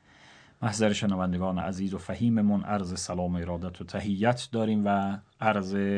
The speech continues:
تسلیت و تعزیت ایام سوگواری حضرت سید الشهدا علیه الصلاة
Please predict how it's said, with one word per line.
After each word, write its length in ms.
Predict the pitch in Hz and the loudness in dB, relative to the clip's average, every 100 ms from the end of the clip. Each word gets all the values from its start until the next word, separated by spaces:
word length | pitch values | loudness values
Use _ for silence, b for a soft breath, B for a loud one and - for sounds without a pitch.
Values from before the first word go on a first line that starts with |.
| 101 | 0
تسلیت 760 | 98 95 - - 185 190 143 - | -2 -4 -6 -6 -2 -2 -2 -2
و 220 | 101 98 | -2 -4
تعزیت 960 | 95 95 92 101 101 127 127 113 107 101 b b b b b - | -4 -6 -6 -4 0 0 2 2 2 0 b b b b b -2
ایام 360 | 113 107 101 | 2 4 2
سوگواری 540 | 95 101 90 95 92 98 | 0 -6 -6 -4 -2 -2
حضرت 580 | 95 90 90 90 85 87 | -4 -6 -6 -6 -8 -8
سید 340 | - 95 87 | -6 -6 -6
الشهدا 520 | 85 - 90 87 92 | -10 -12 -10 -6 -6
علیه 180 | 87 82 | -6 -8
الصلاة 380 | 85 - 90 | -10 -10 -10